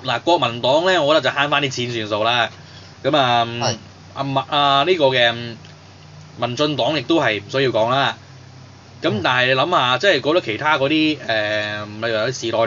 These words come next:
Speaker 1: 力量啊，國-，
Speaker 2: 嗯。
Speaker 1: 誒，誒，誒，呢個社民黨啊，呢啲真係嚇，
Speaker 2: 嗯。
Speaker 1: 佢哋加幾把勁，可以喺，誒，嗰度，真係可以喺個，喺民進黨度戒返幾席返嚟過嚟。
Speaker 2: 社民黨有少少問，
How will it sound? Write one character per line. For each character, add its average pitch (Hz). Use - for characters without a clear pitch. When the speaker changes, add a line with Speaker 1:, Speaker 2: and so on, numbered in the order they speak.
Speaker 1:
力 120
量 117
啊， 123
國-， 143
Speaker 2:
嗯。 131
Speaker 1:
誒， -
誒， 127
誒， 127
呢 170
個 123
社 123
民 110
黨 110
啊， 127
呢 156
啲 156
真 165
係 120
嚇， 110
Speaker 2:
嗯。 -
Speaker 1:
佢 139
哋 120
加 160
幾 143
把 131
勁， 123
可 131
以 131
喺， 143
誒， -
嗰 127
度， 107
真 139
係 123
可 127
以 131
喺 120
個， 120
喺 135
民 104
進 117
黨 117
度 117
戒 113
返 120
幾 113
席 110
返 107
嚟 104
過 104
嚟。 98
Speaker 2:
社 -
民 262
黨 190
有 196
少 202
少 190
問， 147